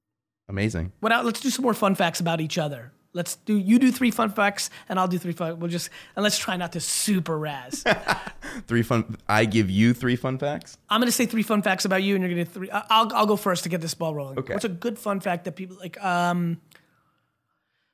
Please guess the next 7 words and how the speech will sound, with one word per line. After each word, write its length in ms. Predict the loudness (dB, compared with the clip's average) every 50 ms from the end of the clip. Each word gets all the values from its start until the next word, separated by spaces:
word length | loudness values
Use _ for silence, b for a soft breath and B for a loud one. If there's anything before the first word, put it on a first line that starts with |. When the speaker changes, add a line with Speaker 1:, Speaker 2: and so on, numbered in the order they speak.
| _ _
Speaker 2:
Phil 440 | _ -14 -12 0 4 6 8 8 8
is 160 | 6 4 4
much 680 | 2 4 6 6 8 10 10 10 10 8 6 4 4 2
more 200 | 4 4 4 2
similar 420 | 2 0 0 0 0 0 0 -2 -2
to 140 | -2 -2
me 420 | -2 -2 -2 -2 0 0 0 0